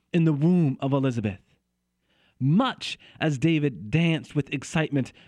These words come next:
before the ark in Second Samuel chapter six, verse sixteen. Finally, drawing from this, this tradition that comes to us from Second Samuel, Luke adds that Mary stayed in the house of Zechariah for how long?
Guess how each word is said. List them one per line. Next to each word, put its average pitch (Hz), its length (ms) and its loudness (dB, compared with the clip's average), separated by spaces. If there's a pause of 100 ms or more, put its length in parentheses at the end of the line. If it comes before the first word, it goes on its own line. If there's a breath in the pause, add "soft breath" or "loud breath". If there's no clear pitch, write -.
before 139 380 0
the 135 120 -4
ark 127 340 -4
in 113 280 -4
Second 131 380 -4
Samuel 117 560 -4
chapter 117 320 -8
six, - 260 -10
verse 113 220 -6
sixteen. 104 580 -8 (1300)
Finally, 139 640 -2 (920)
drawing 131 440 -2
from 131 200 -2
this, 123 360 -4
this 123 160 -4
tradition 131 420 -4
that - 160 -6
comes 143 300 -4
to 135 100 -4
us 123 100 -4
from 120 160 -6
Second 123 360 -6
Samuel, 131 460 -4 (540 soft breath)
Luke 143 300 0
adds 143 300 0
that 127 160 -6
Mary 131 360 0 (280 soft breath)
stayed 143 420 -2
in 135 200 0
the 123 80 -2
house 123 360 -6
of 127 100 -6
Zechariah 127 580 -4
for - 160 -6
how 160 300 -4
long? 196 440 -2